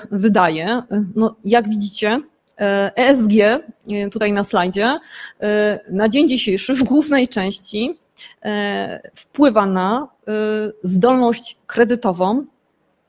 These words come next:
spółek. E, na, na ten moment to są akurat, e, wycinki z praszy-, z prasy branżowej i zobaczcie daty, to są daty tegoroczne. Tu jest styczeń, e,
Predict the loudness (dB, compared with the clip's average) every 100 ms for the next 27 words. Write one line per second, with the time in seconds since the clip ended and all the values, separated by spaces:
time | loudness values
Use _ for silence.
0 | _ -10 -4 0 4 4 4 0 -12 -20
1 | -20 -8 -2 2 2 4 4 4 2 4
2 | 4 4 4 4 2 0 -4 -2 0 -2
3 | -2 0 0 0 -8 -8 -4 -2 0 -2
4 | -2 -6 -2 -4 -2 -2 0 0 -2 -2
5 | -4 0 0 2 2 2 2 0 2 0
6 | -4 -16 -8 0 2 2 2 2 2 0
7 | 2 2 2 0 -2 -2 _ _ -6 0
8 | 0 -2 -8 -2 -2 0 -4 0 4 4
9 | 2 -8 -12 -16 -8 -4 -2 -2 -4 -4
10 | 2 2 2 0 -8 _ _ _ -6 -2
11 | 0 0 0